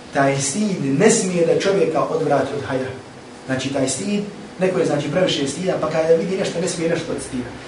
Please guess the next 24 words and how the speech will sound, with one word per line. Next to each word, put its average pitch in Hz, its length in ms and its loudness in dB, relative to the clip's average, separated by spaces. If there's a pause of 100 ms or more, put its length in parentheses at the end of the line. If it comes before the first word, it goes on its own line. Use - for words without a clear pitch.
(120)
Kada 170 160 8
vidi 180 340 4
ovo, 202 240 6 (120)
neće 190 280 6
ovo 160 280 4 (200)
od 147 120 2
stida. 131 260 -4
Znači, 127 260 -2
stid 185 460 -2
ne 240 120 10
smije, 233 460 6 (340)
znači, 156 340 0
koliko 165 260 4
je 156 80 2
god, 156 140 8 (180)
znači, 143 240 0
rekli 208 160 2
smo 170 180 0
da 160 60 2
je 156 100 4
stid 214 280 -2
nešto 202 280 2
što - 240 2
podstiče 196 680 6